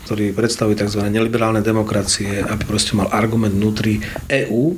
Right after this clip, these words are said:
Potrebuje sa vymedziť politicky, ale predovšetkým si myslím, že ide o energetické záujmy a budú rokovať jednak o dostavbe jadrovej elektrárne Pakš, na ktoré ruská vláda poskytla úver Maďarsku desať miliárd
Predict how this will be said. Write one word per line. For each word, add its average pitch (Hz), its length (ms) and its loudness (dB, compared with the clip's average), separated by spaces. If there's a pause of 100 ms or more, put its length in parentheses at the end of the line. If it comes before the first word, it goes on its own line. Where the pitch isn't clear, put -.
Potrebuje 117 320 2
sa 110 160 0
vymedziť 107 320 0
politicky, 139 720 0
ale 120 240 2
predovšetkým 123 480 0
si 113 160 0
myslím, 110 400 2
že 107 80 2
ide 107 160 2
o 107 160 2
energetické 113 560 0
záujmy 110 560 2 (320)
a 113 80 2
budú 107 240 2
rokovať 107 800 0
jednak 107 320 2
o 107 80 2
dostavbe 107 720 0 (240)
jadrovej 107 400 0
elektrárne 104 400 -4
Pakš, - 560 -2
na 127 80 -2
ktoré 110 240 -2
ruská 107 240 -2
vláda 101 240 0
poskytla 98 560 -2
úver 107 240 0
Maďarsku 98 540 0
desať 98 240 0
miliárd 101 480 0